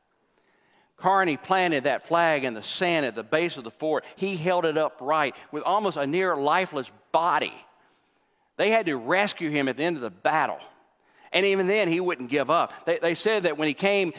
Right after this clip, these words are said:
and to take him away, he would not let go of the flag. He held onto the flag until he went, gave, went back with assistance back to temporary barracks.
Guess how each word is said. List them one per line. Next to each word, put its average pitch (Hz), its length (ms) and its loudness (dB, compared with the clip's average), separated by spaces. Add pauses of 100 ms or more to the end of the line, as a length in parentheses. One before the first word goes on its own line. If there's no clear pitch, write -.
and 156 160 -4
to 147 100 -6
take 196 240 0
him 147 260 -4
away, 165 320 0
he 165 140 -2
would 156 140 -2
not 190 160 2
let 151 160 -2
go 180 240 2
of 131 100 -2
the 131 80 -4
flag. 156 400 2 (140)
He 214 160 0
held 202 180 4
onto 190 220 2
the 143 100 0
flag 170 360 0 (100)
until 151 180 0
he 135 60 0
went, 160 240 -2 (160)
gave, 165 260 0 (220)
went 147 240 -2
back 143 220 2 (300)
with 139 140 -6
assistance 147 540 -4
back 131 280 -2
to 117 100 -12
temporary 131 460 -6
barracks. 95 640 -8